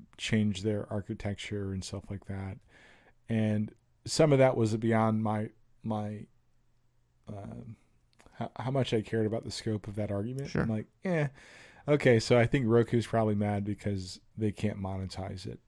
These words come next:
Speaker 1: And I'm not picking sides on either one.
Speaker 2: Right.
Speaker 1: But, um, to be fair, like, the Roku device is probably the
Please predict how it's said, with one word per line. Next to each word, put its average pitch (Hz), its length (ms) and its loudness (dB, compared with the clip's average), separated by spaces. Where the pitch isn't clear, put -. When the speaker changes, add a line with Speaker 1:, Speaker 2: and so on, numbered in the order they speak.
Speaker 1:
And 147 100 0
I'm 147 80 2
not 135 260 4
picking 117 300 0
sides 107 420 0
on 104 140 -2
either 98 220 -4
one. 98 200 -6
Speaker 2:
Right. 117 280 6
Speaker 1:
But, 104 300 0
um, 110 420 -2
to 160 200 4
be 131 160 4
fair, 101 640 0
like, 104 240 0
the 120 160 2
Roku 117 480 4
device 104 560 0
is - 160 -6
probably 104 480 -2
the 98 400 -8